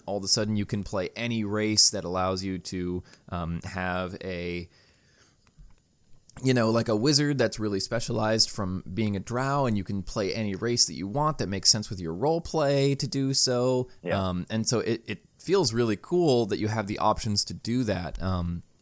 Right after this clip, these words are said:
Speaker 1: uh, yeah,
Speaker 2: That's good.
Speaker 1: I, I'm, I'm really excited about that.
Speaker 2: I'm glad they're kind of busting that dam open a little bit, because that has been a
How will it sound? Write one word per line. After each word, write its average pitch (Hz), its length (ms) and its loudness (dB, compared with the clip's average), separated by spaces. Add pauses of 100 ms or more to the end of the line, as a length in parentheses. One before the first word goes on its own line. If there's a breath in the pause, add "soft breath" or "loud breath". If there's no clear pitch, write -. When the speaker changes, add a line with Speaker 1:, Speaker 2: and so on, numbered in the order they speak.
(140)
Speaker 1:
uh, 78 80 -8
yeah, 107 260 2
Speaker 2:
That's 107 160 -2
good. 82 180 -2
Speaker 1:
I, 104 60 2
I'm, 117 240 2
I'm 120 180 0
really 110 220 2
excited 82 320 -2
about - 220 -12
that. 60 240 -10
Speaker 2:
I'm 104 140 0
glad 117 280 10
they're 104 180 10
kind 95 160 2
of 80 140 -2
busting 90 400 2
that 80 220 0
dam 80 260 -4
open 78 240 -6
a 76 80 -6
little 71 160 -6
bit, 71 180 -10
because 80 260 -10
that 92 160 6
has 87 160 0
been 90 180 0
a 82 60 -2